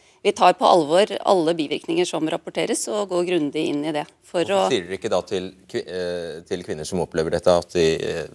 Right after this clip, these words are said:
Speaker 2: vent med å ta vaksinen?
Speaker 1: Nei, det vi sier er jo at, eh, at det
Speaker 2: Tredje
Speaker 1: må
Speaker 2: dose for eksempel, eller
Speaker 1: Ja.
Speaker 2: andre dose?
Speaker 1: Andre dose, ja.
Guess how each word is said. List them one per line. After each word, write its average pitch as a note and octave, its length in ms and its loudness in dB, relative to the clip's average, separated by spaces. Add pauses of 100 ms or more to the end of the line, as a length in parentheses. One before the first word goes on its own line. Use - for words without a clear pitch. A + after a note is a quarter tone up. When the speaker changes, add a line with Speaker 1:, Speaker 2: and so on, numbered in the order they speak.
(120)
Speaker 2:
vent G#2 320 2
med G2+ 140 -4
å - 20 -8
ta G2 160 6
vaksinen? C3 320 -8 (1000)
Speaker 1:
Nei, A3+ 160 4
det A3 140 6
vi G#3+ 100 2
sier G#3 320 2
er G3 160 8
jo G3 80 8
at, G3 240 0
eh, F#3+ 320 4
at - 220 0
det F3+ 80 8
Speaker 2:
Tredje A#2 180 4
Speaker 1:
må B2 80 8
Speaker 2:
dose A#2+ 160 0
for C3+ 80 6
eksempel, C#3+ 400 0
eller B2 220 2
Speaker 1:
Ja. A2+ 80 -4
Speaker 2:
andre G#2+ 180 -8
dose? A#2+ 300 -12 (100)
Speaker 1:
Andre F3+ 260 -2
dose, D#3+ 200 -8
ja. G#3 60 -8